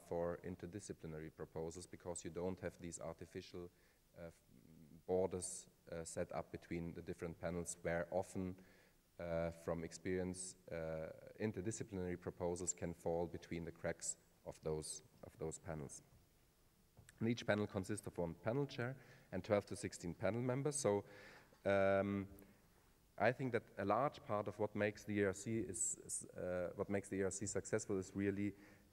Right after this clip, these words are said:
uh, our peer review procedure, pr-, uh, procedure. So this is the, uh, the set of, um, panels. I won't go into further detail here.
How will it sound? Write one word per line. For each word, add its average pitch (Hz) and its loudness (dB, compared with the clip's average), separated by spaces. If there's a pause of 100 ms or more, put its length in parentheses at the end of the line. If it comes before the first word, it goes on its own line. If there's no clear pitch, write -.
(100)
uh, 90 4
our 90 4
peer 95 2
review 87 0
procedure, 90 -6 (220)
pr-, 98 -8 (120)
uh, 87 -6
procedure. 87 -12 (260)
So 101 -2
this 131 4
is 135 -2
the, 104 4 (580)
uh, 92 -6
the 95 -10
set 98 -2 (140)
of, 82 0 (220)
um, 82 -2 (280)
panels. 139 2
I 92 2 (420)
won't 90 0
go 90 0
into 85 -6
further 87 0
detail 82 -4
here. 139 4